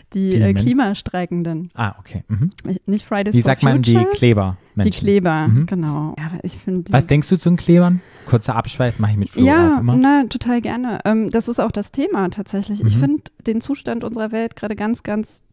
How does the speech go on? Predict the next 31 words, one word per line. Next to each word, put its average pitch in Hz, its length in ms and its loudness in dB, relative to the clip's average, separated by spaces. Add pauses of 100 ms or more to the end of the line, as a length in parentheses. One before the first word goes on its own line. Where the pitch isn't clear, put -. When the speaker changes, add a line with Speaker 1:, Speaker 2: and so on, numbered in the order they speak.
(100)
Speaker 1:
furchtbar, 185 720 -4
traurig 190 560 -4
auch. 180 280 -2
Und 196 140 0
Speaker 2:
Mhm. 196 40 4
Speaker 1:
diese 190 400 0
Zerrissenheit 214 720 -2
und 185 140 -6
Ambivalenz, 208 800 0
die 202 160 -4
zerreißt 190 440 -4
mich 190 200 -2
auch 165 160 -4
an 175 100 -4
manchen 175 340 -6
Tagen, 196 420 -6
ne? 233 200 -2
Also 196 220 -2
zu 190 160 2
Speaker 2:
Mhm. 185 60 -2
Speaker 1:
sehen, 220 240 2
dass 202 140 -4
sich - 120 -10
da 185 100 -6
Menschen 208 440 -2
einsetzen 226 580 -2
für 208 300 0 (340)
das - 200 -4
wirklich 247 440 2 (140)
Gute, 208 420 4
Wichtige, 175 600 -2